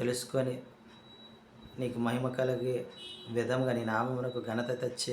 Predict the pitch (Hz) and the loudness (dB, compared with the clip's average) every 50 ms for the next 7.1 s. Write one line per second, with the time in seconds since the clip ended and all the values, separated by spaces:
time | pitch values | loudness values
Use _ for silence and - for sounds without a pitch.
0 | 117 107 110 117 120 123 120 120 127 120 - - - - - - - - - - | 0 0 0 0 0 -2 0 0 0 0 0 -2 -10 -16 -18 -20 -20 -20 -20 -20
1 | - - - - - - - - - - - - - - - - - - - 117 | -20 -20 -20 -20 -20 -20 -20 -20 -18 -18 -16 -16 -18 -18 -18 -20 -18 -10 -6 -4
2 | 113 117 117 - - 120 120 131 131 - - 131 123 - - 135 131 123 123 120 | -2 -2 0 2 4 6 6 6 6 4 0 -4 -4 -2 -2 0 0 2 4 4
3 | 117 113 120 113 120 120 - - - - - - - - - - - - - - | 4 4 4 2 2 2 2 0 -2 -6 -12 -16 -16 -18 -20 -18 -18 -20 -20 -18
4 | - - - - - - - - - - - - - - - 117 113 120 117 117 | -18 -18 -18 -18 -18 -18 -18 -18 -18 -18 -20 -20 -20 -12 -8 -4 0 2 2 4
5 | 123 123 120 120 117 117 131 127 - - 131 127 123 120 117 117 117 117 113 113 | 2 2 4 4 4 6 6 4 4 4 0 0 2 2 2 2 2 2 2 2
6 | 117 117 120 117 117 - - 113 117 113 107 - - 127 117 113 - - 113 107 | 2 0 0 -2 -4 -6 -6 -4 -2 -2 -2 -4 -4 -4 -4 -4 -4 -4 -4 0
7 | 110 110 | 0 0